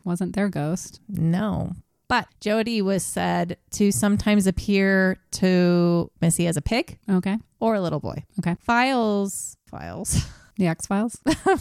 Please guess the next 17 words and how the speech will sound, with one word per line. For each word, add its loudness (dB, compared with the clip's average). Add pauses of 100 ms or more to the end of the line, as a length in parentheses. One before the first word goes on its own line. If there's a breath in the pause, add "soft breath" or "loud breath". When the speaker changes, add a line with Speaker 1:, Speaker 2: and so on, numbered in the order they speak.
(120)
Speaker 2:
Flies 2 (220)
appeared 0
in 0
the 2
windowsills 2
on -2
the -2
second -2
floor 2
bedroom 0 (140)
that -2
they 4
used 4
as 0
a 0
sewing 2
room. -2